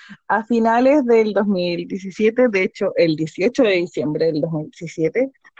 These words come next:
eh, se da a conocer que Jonghyun había fallecido, bueno, que se había suicidado, lo encontraron en su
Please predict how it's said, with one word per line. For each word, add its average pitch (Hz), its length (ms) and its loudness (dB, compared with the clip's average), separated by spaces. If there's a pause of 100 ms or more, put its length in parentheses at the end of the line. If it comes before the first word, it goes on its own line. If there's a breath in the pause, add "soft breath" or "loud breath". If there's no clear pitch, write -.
(180 loud breath)
eh, 170 520 4 (300)
se 208 120 0
da 196 120 4
a 208 60 -2
conocer 214 440 -2
que 208 360 2
Jonghyun 196 440 -2
había 196 280 2
fallecido, 202 680 0 (340 loud breath)
bueno, 160 220 2
que 165 100 -2
se 165 120 -2
había 165 280 2
suicidado, 185 840 0
lo 196 80 2
encontraron 180 540 0
en 175 160 -6
su 180 480 -4